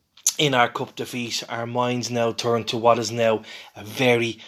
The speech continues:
very important game on Saturday against Norwich. A team with no points in the league, knocked out in the League Cup also, the same as ourselves. It is un-, you know, if the unthinkable happens, guys,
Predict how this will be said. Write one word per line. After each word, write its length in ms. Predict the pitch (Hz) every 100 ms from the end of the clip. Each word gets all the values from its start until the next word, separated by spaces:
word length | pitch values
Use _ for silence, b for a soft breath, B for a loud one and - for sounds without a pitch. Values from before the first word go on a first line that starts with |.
| B
very 340 | 113 123 127 123
important 460 | 113 123 113 117
game 260 | 113 110 110
on 180 | 110 107
Saturday 520 | - 110 104 110 -
against 420 | 107 110 104 104
Norwich. 720 | 107 107 110 110 107 - - B B B B B
A 60 | 147
team 340 | - 160 156
with 240 | 143 139 -
no 280 | 135 143 160
points 340 | 160 151 -
in 120 | 151
the 80 | 135
league, 440 | 135 135 135 123 _ _ _ _ _ -
knocked 380 | 131 165 165 -
out 180 | 151 139
in 120 | 139
the 80 | 127
League 240 | 127 123
Cup 200 | 139 120
also, 380 | 127 127 - 127
the 80 | 113
same 260 | - 127
as 120 | 123 117
ourselves. 680 | 117 135 123 123 120 - B B -
It 140 | 131
is 200 | 131 123
un-, 240 | 127 131 131 _ _ _
you 120 | - 160
know, 120 | 139
if 140 | 143
the 100 | - 185
unthinkable 640 | 196 190 180 180 151 135
happens, 340 | 131 135 123
guys, 460 | 117 123 117 113 -